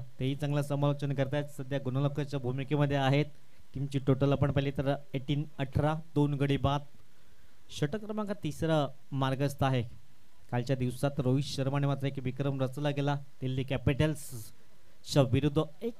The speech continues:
हजार धावा पूर्ण करता दुसरा फलंदाज ठरला गेला, कारण पहिला फलंदाज होता विराट कोहली,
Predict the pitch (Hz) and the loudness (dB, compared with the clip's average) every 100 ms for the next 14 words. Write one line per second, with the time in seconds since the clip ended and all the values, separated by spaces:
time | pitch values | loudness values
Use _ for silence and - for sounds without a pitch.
0 | - 147 123 160 160 143 151 156 147 156 | -2 -2 4 6 6 6 6 4 4 4
1 | 156 156 147 - 170 254 247 165 151 156 | 2 2 0 -2 2 6 6 6 2 2
2 | 151 143 147 139 143 143 151 143 143 143 | 0 0 0 2 2 2 0 -2 -4 -4
3 | 143 208 196 190 190 185 185 160 135 147 | 0 0 0 0 4 4 4 0 0 -2
4 | - - 151 180 | -2 4 8 8